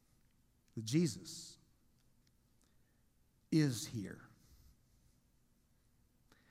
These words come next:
And he really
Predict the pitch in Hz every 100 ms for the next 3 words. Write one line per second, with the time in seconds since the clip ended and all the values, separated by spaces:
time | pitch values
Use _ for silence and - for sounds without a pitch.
0 | - - - - - 117 107 170 202 202
1 | 196 - - - - - - - _ 123
2 | 143 220 - -